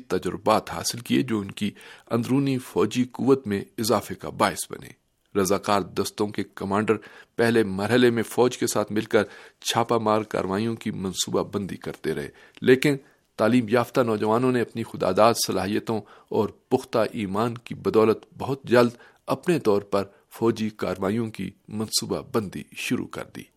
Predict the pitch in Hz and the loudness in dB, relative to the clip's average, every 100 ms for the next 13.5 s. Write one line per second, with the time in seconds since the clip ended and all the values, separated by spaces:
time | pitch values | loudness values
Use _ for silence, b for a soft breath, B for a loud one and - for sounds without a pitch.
0 | _ b b b b - 151 180 - - | _ b b b b 6 8 8 2 2
1 | 139 135 - 143 147 143 120 104 - 113 | 4 4 2 4 4 4 0 0 0 0
2 | 123 135 123 113 101 101 - 101 107 131 | 0 -2 -6 -2 0 0 -4 -2 -2 -2
3 | 117 104 110 110 117 120 101 92 113 120 | -4 -2 -2 0 0 -2 2 2 2 0
4 | 113 B B B B - 151 143 - 135 | 0 B B B B 0 2 2 2 0
5 | 113 90 - 107 117 131 113 98 - 104 | 0 -6 -2 2 2 4 0 0 -2 -8
6 | - 101 92 87 - 98 87 - - - | -6 -6 -6 -6 -2 -2 -2 -8 -10 -12
7 | - _ _ - 98 92 90 92 98 113 | -20 _ _ -6 -6 -4 -6 0 0 0
8 | 120 117 B B B - 101 - 95 - | -2 -4 B B B 0 0 2 0 2
9 | 113 110 101 113 113 - b b b - | 2 4 2 4 4 2 b b b -2
10 | 123 120 - 139 156 156 120 95 117 113 | 0 0 0 0 0 2 2 4 2 2
11 | 107 95 110 113 117 110 101 95 90 87 | -2 -2 -2 -2 -4 0 0 0 -2 0
12 | 107 104 95 104 104 - 110 - - 95 | 4 2 2 -4 -4 -4 -6 -6 -6 -6
13 | 90 90 - 98 104 | -2 -4 0 0 0